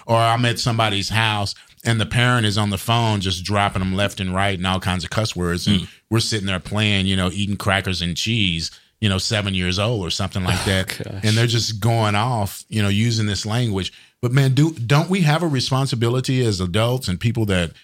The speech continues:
Speaker 1: you know, raise children to speak in a manner that's gonna send them forward with,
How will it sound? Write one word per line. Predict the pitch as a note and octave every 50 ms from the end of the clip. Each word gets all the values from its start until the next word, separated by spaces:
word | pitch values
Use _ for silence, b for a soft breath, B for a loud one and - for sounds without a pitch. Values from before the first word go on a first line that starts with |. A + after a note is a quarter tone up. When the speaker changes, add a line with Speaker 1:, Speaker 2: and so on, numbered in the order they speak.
| b b _
Speaker 1:
you | - A#2
know, | G#2+
raise | G2 G2 G#2+ G#2+ A2 G#2+ -
children | - - C3+ B2+ B2 A#2+ A#2+ A#2+ A#2 A2
to | - G2 E2+
speak | - - - A#2 A2+ A#2
in | B2 G#2+
a | G2
manner | G2+ G#2 G#2 G#2+ G#2 G2+ F#2+
that's | F2+ E2 -
gonna | G2 F#2 F2+ E2+ D#2+ D2 - _ - _ _ - _ _ _ _ _ _
send | - - - G#2+ G#2
them | G2 F#2
forward | F#2+ - G#2+ G#2 G#2+ G#2+ G#2+ F#2
with, | F2+ F2 E2 D2 C#2+ -